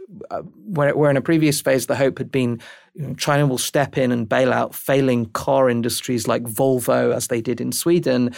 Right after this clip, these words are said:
Um, you've now instead had a, a, a situation where, uh, you know, China's buying up major chemicals companies, major robotics companies, um, uh, and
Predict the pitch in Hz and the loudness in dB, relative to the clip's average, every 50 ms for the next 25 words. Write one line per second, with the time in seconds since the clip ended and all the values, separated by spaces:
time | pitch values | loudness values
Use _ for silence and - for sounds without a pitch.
0 | - - - 131 135 143 - 139 139 120 127 135 131 131 127 127 120 - - - | -10 -8 -4 -2 -2 -2 0 -2 -2 0 0 0 2 2 2 0 0 -2 -2 0
1 | 143 135 127 120 127 127 120 117 120 117 123 - - 131 127 - - 135 127 127 | 2 2 2 0 0 -2 -2 -2 -2 -2 -2 -2 -4 -4 -4 -4 -4 -6 -6 -6
2 | 131 - 127 120 - 123 117 - 135 123 120 117 - - 123 113 117 117 117 113 | -8 -8 -8 -6 -6 -6 -6 -2 -2 -2 0 -2 -2 -4 -6 -4 -2 0 0 0
3 | 117 - - - - - - - 131 - - - 131 127 123 131 - - 139 127 | -2 -4 -8 -16 -20 -18 -14 -12 -10 -10 -8 -8 -8 -8 -8 -8 -6 -4 -2 0
4 | 127 123 120 - - 127 120 120 117 123 120 117 - _ - - - _ - 131 | 0 -2 -2 -2 -4 -4 -4 -4 -4 -4 -4 -4 -6 _ -16 -20 -14 _ -4 -2
5 | 127 127 117 - - 135 131 131 139 - - - - 185 180 165 151 - 135 117 | 0 0 -2 -2 -4 -4 -2 -2 -2 -4 -4 -4 -2 0 2 2 2 2 0 -2
6 | - 135 123 117 127 123 120 123 113 - 123 123 117 131 131 131 120 127 117 - | -2 -4 -4 -4 -4 -4 -4 -4 -6 -6 -6 -6 -4 -4 -2 0 0 0 -2 -2
7 | - - - - - 123 120 - 127 120 120 120 127 - - - - - - - | -6 -10 -8 -8 -8 -6 -6 -6 -6 -6 -6 -6 -6 -8 -8 -10 -12 -12 -10 -8
8 | 131 123 123 120 123 120 120 127 - 120 123 123 127 127 117 - 139 135 127 123 | -6 -6 -4 -4 -4 -4 -4 -6 -6 -8 -8 -8 -8 -8 -8 -6 -4 -4 -2 -2
9 | 123 117 - | -4 -4 -6